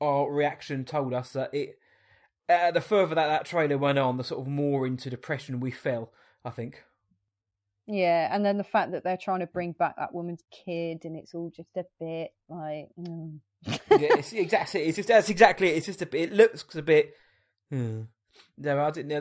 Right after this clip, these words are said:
Speaker 1: It, it looked a bit
Speaker 2: Mm,
Speaker 1: too
Speaker 2: yeah.
Speaker 1: glossy for me, and a tr-, horror doesn't have to be grainy and dark and miserable looking, but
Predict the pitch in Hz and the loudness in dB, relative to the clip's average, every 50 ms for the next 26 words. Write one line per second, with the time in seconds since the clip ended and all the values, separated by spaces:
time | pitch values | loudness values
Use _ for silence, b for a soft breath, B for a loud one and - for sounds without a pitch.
0 | 147 85 147 160 151 - 190 - - 220 220 214 202 185 175 170 - 165 170 165 | -4 -6 -8 -8 -8 -4 -4 -2 2 2 4 4 2 2 0 -2 -4 -4 -6 -4
1 | 185 170 165 175 170 160 143 135 170 165 139 127 - - 135 131 135 139 143 143 | -4 -4 -2 0 0 0 0 0 -2 -4 -6 -8 -8 -8 -8 -6 -4 -4 -4 -6
2 | 143 - - b b b b b b - - - 214 190 165 - 196 202 185 180 | -8 -12 -20 b b b b b b -12 -8 -4 -4 -4 0 0 0 0 0 -2
3 | 170 190 175 160 165 156 - - 170 135 - - 143 139 151 143 139 139 139 139 | -4 -6 -8 -10 -12 -16 -14 -14 -14 -14 -12 -14 -8 -4 -4 -2 -2 -4 -6 -8
4 | B B B B B - - 151 151 151 151 147 143 139 139 139 139 135 127 127 | B B B B B -12 -10 -6 -2 -2 -2 -2 -2 -2 -2 -2 -2 -2 -2 -4
5 | 127 - 143 139 139 139 135 - - 143 131 131 139 - - 135 151 156 139 147 | -4 -2 -2 0 0 0 -2 -4 -6 -6 -6 -6 -8 -10 -14 -20 -16 -10 -6 -4
6 | 151 143 - 147 120 123 123 123 120 120 - 131 123 127 127 131 131 - | -4 -4 -4 -6 -6 -4 -4 -4 -4 -6 -6 -8 -6 -4 -2 -4 -4 -4